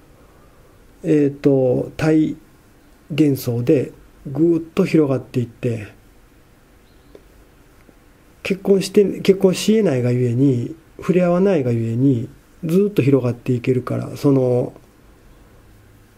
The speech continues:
異性との、あの、関係が。そこから国家幻想も出てくるという、そういう、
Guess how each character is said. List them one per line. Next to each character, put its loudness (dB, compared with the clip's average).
異 0
性 2
と -2
の、 -2
あ -2
の、 -6
関 -2
係 -4
が。 -10
そ -4
こ 0
か 2
ら 0
国 -2
家 2
幻 2
想 0
も 2
出 -2
て -6
く -10
る -2
と 4
い -2
う、 -12
そ -2
う 2
い 2
う、 -10